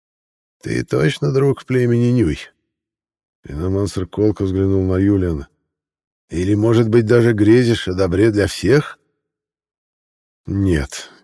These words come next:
я в такое уже не верю, учитель. Не мне, лишившему жизни больше трехсот человек, говорить о всеобщем добре". "Триста? Триста?"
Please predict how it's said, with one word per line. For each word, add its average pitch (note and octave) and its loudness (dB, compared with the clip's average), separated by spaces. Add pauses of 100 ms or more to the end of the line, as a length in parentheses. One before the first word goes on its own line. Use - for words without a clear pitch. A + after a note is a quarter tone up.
я F2 0
в A2+ -6
такое G#2+ 2
уже F2+ 0
не E2+ 0
верю, E2 0
учитель. D2+ -8 (720)
Не G#2+ 2
мне, G#2+ 4
лишившему F2+ 0
жизни F#2+ 2
больше F2+ -2
трехсот F#2+ 0
человек, G2 0 (160)
говорить G#2 2
о F#2+ 0
всеобщем F#2+ -2
добре". F#2 2 (1800)
"Триста? F2+ -4
Триста?" - -2